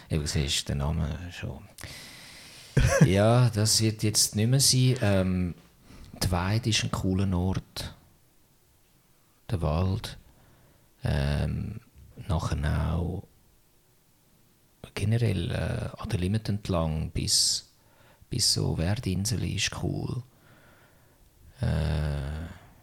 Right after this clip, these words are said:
ganz schön ist auch, äh,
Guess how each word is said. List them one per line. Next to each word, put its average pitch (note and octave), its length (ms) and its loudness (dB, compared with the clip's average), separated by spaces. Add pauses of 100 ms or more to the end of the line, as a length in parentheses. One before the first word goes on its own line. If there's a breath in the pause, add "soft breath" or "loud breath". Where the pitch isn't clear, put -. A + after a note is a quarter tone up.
(2250 loud breath)
ganz E2+ 300 2
schön E2+ 300 2
ist D#2 200 2
auch, D2+ 460 0
äh, - 420 -18